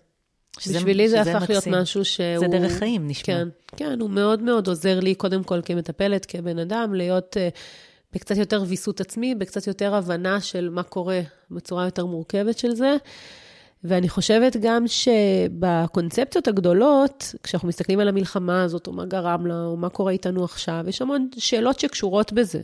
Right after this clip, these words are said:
Speaker 2: זאת אומרת, האם בסוף אנחנו מצליחים לנהל את המציאות שלנו במקום מאוד מאוד קשוב, במקום שנותן תוקף להמון דעות שעולות,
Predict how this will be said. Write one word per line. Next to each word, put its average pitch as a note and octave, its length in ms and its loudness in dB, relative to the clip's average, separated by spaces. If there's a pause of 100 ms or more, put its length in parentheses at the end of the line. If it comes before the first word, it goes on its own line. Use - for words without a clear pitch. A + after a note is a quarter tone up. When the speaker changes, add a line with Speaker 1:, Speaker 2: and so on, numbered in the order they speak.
Speaker 2:
זאת - 160 -18
אומרת, F3 320 -4
האם G#3+ 240 0
בסוף G#3+ 380 0
אנחנו F3+ 320 -6
מצליחים G3+ 540 -4
לנהל F3+ 220 -2
את F3+ 100 -6
המציאות F#3+ 340 -4
שלנו F#3+ 160 -2
במקום E3 260 -6
מאוד F3 140 -2
מאוד F3 160 -2
קשוב, E3+ 560 -2 (680)
במקום E3+ 320 -4
שנותן F#3 360 -4
תוקף - 360 -6
להמון F3+ 320 -4
דעות F#3+ 340 -4
שעולות, F3+ 640 2